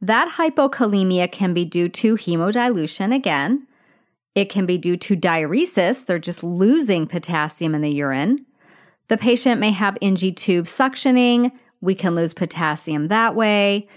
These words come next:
They may be vomiting, have diarrhea. And again, as the acid-base balance improves, there are potassium shifts. So the potassium can actually go too far the other way and be hypokalemic.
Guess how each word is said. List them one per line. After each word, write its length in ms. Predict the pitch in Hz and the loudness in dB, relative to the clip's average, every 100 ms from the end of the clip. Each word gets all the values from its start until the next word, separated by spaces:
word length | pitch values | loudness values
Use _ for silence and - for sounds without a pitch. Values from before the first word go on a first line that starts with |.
| _ - | _ -2
They 100 | 180 | 0
may 120 | 160 | 0
be 140 | 156 | 0
vomiting, 640 | 170 240 240 240 233 226 | 0 2 4 2 2 2
have 260 | 214 190 165 | 0 -2 -2
diarrhea. 960 | 170 147 147 151 208 233 226 226 220 226 _ _ - | -2 0 -2 -2 0 2 4 2 0 -4 _ _ -2
And 460 | 240 247 202 208 - - | 2 2 2 0 -6 -6
again, 640 | 196 254 247 202 196 190 - | -2 0 2 2 0 -4 -2
as 320 | 180 185 202 | 0 0 0
the 240 | 247 - | -2 0
acid-base 800 | 196 190 214 226 196 196 196 196 | 0 0 0 -4 0 0 0 -2
balance 480 | 175 175 175 175 185 | -2 0 0 -2 -4
improves, 720 | 175 - 370 320 233 226 226 - _ | -6 -2 2 4 4 2 -2 -10 _
there 240 | 190 190 | 0 2
are 280 | 175 165 165 | 2 2 2
potassium 880 | 165 - 185 - 170 151 - 165 160 | 0 -2 -4 -2 -4 -4 -4 -4 -4
shifts. 720 | 170 - 277 226 - - - - _ _ _ _ | -6 -4 -2 -2 -4 -12 -14 -18 _ _ _ _
So 120 | - | -8
the 80 | 170 | -6
potassium 600 | 180 180 185 170 - 175 | -6 -4 -2 -2 -4 -6
can 160 | 175 170 | -4 -2
actually 320 | 160 - 160 | -2 -4 -4
go 140 | 165 | -4
too 400 | - - 294 302 | -4 -2 0 0
far 460 | 294 185 165 160 151 | 2 2 4 2 0
the 160 | 180 165 | -4 -4
other 240 | 185 185 | -2 0
way 180 | 165 156 | 0 -2
and 80 | 151 | -2
be 100 | 160 | -4
hypokalemic. 1000 | 147 151 147 147 - 151 147 143 127 | -4 -4 -4 -8 -6 -6 -4 -4 -8